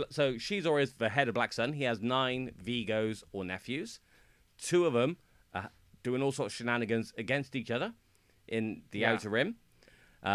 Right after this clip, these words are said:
Speaker 2: And that's what the, this, this
Speaker 1: Yep.
Speaker 2: story is.
Speaker 1: She, Xizor knows all about it because he knows everything. He's got to the bottom of it. He calls for all his Vigos to assemble so he can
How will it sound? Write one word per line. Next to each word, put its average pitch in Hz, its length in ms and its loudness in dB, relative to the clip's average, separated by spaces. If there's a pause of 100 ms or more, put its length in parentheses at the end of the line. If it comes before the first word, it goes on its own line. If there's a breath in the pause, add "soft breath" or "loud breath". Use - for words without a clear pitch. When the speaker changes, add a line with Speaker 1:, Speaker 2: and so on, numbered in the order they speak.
(220)
Speaker 2:
And 98 140 -2
that's 120 240 -4
what 123 140 -4
the, 110 320 -4
this, 107 500 -8
this 107 180 -10 (140)
Speaker 1:
Yep. 107 280 2
Speaker 2:
story 107 380 -4
is. 87 80 -6
Speaker 1:
She, 156 260 0 (180)
Xizor 156 420 0
knows 127 440 2 (160)
all 127 240 2
about 107 220 2
it - 100 -2
because - 280 -6
he 101 120 -6
knows 92 420 -6 (200)
everything. 110 520 -4 (880 soft breath)
He's 110 260 -8
got 160 240 4
to 147 60 -6
the 127 80 -2
bottom 107 280 2
of 98 80 -2
it. 131 140 2 (800)
He 139 260 -4
calls 120 500 -2
for - 160 -8
all 123 120 0
his 113 120 -2
Vigos 104 400 -4
to 101 100 -8
assemble 92 460 -4
so - 120 -8
he 92 120 -6
can 85 400 -8